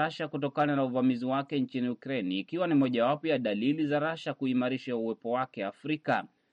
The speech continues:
Wanajeshi wa Ufaransa wameondoka Mali na kuingia Niger, ambayo sasa ndiyo kambi yake ya kusaidia kiusalama eneo la Sahel.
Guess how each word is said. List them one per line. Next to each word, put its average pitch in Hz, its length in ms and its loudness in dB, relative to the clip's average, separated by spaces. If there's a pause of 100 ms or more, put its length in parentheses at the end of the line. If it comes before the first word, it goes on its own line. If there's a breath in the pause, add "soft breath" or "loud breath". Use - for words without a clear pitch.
(140)
Wanajeshi 160 420 2
wa 165 80 4
Ufaransa 170 440 -2
wameondoka 160 540 2
Mali 156 320 2
na 156 140 0
kuingia 147 380 2
Niger, 147 500 2 (380)
ambayo 143 540 2 (320)
sasa 139 420 -2
ndiyo 120 480 0
kambi 117 360 0
yake 131 480 -2
ya 117 120 0
kusaidia 123 520 -2
kiusalama 113 680 -4
eneo 98 280 -2
la 90 120 -6
Sahel. 82 520 -12